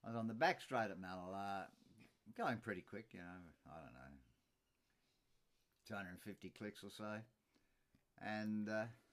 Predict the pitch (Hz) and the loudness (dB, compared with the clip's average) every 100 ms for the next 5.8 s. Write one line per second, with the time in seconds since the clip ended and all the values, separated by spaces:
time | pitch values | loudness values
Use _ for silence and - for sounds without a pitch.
0 | _ _ _ _ _ _ _ _ _ _ | _ _ _ _ _ _ _ _ _ _
1 | _ _ _ _ _ _ _ _ _ - | _ _ _ _ _ _ _ _ _ -6
2 | - 139 113 107 95 82 85 - _ - | 2 2 0 -6 -6 -6 -8 -10 _ -16
3 | - - _ _ _ _ _ _ _ _ | -16 -18 _ _ _ _ _ _ _ _
4 | - 104 104 147 135 110 107 95 - - | -4 -2 4 6 6 4 0 -2 -4 2
5 | 107 90 82 92 - 82 - 85 | 2 2 -4 -4 -6 -8 -8 -10